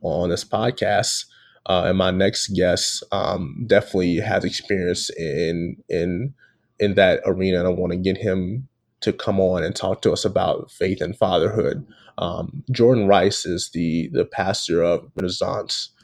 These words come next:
Church in, in Harlem. And if you're in New York, you definitely need to, to get into this church, get into this community that he's building uptown,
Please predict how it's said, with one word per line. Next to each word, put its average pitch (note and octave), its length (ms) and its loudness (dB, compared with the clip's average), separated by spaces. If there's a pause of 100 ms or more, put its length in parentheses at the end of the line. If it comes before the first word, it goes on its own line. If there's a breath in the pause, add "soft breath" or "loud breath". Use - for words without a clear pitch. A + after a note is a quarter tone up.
Church F#2+ 380 0
in, G2 180 -8
in F2 120 -2
Harlem. F#2 460 -2
And G2 80 -2
if G2 140 -4
you're A2+ 160 4
in G2 80 -2
New G2+ 80 -2
York, F#2+ 320 2
you G2+ 80 0
definitely G2 440 -2
need F2+ 120 -6
to, D2 220 -2
to - 200 -2
get F#2+ 220 -2
into F#2+ 220 0
this - 160 -2
church, - 340 -2
get G#2+ 60 0
into F2+ 140 -2
this - 120 -4
community F#2+ 440 -2
that G2+ 80 -2
he's G2+ 180 0
building G2 340 0
uptown, F#2+ 480 0